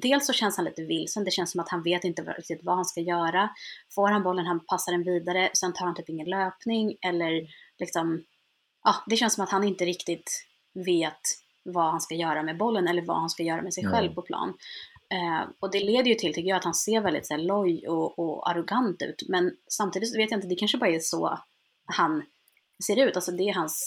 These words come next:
Speaker 1: spelstil. Jag vet inte, jag, jag titt-, följde honom inte i Dortmund, så att jag vet inte alls hur det såg ut där.
Speaker 2: Nej, jag tror, jag tror delvis att det är lite hans spelstil. Jag har inte följt honom intensivt där heller, men man har ju sett lite, och då känns det som att det är de här,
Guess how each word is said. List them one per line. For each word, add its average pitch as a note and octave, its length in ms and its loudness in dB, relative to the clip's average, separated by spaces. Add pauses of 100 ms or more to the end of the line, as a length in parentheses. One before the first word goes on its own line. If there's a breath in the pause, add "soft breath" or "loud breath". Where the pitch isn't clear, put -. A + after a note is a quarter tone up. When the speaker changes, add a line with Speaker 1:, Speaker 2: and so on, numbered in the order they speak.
(140)
Speaker 1:
spelstil. F3+ 680 0
Jag F#3+ 100 2
vet A#3+ 160 0
inte, F3+ 160 -2
jag, G3 220 2
jag G3 240 2
titt-, A3+ 220 -2
följde F#3+ 180 0
honom A3+ 180 2
inte E3 220 -2
i E3 240 -2
Dortmund, E3+ 500 -2
så E3+ 80 -4
att - 80 -10
jag D#3+ 200 0
vet F#3+ 120 -4
inte E3 160 0
alls G#3 220 -2
hur D#3+ 40 -4
det D3+ 40 -2
såg - 160 -10
ut - 120 -8
där. G2+ 100 6
Speaker 2:
Nej, G2 240 8
jag G2+ 140 8
tror, C#3+ 240 8
jag B2+ 120 8
tror B2 300 10
delvis A2+ 500 10
att G2+ 120 8
det F#2 80 8
är F2+ 40 10
lite F2+ 220 6
hans F2+ 120 4
spelstil. G2 260 8
Jag G#2 140 12
har G#2+ 80 10
inte G2+ 200 4
följt G2 180 8
honom F#2 380 4
intensivt F#2 420 0
där F#2+ 100 10
heller, G2+ 300 8
men F#2 220 2
man F#2 120 6
har G2 80 6
ju F#2 60 2
sett G2 200 2
lite, G2+ 340 6
och G2+ 100 12
då G#2 120 8
känns G#2 220 4
det F#2 60 0
som G2 120 2
att F#2 140 4
det G#2+ 80 8
är G#2+ 40 12
de G2+ 80 8
här, E2+ 220 6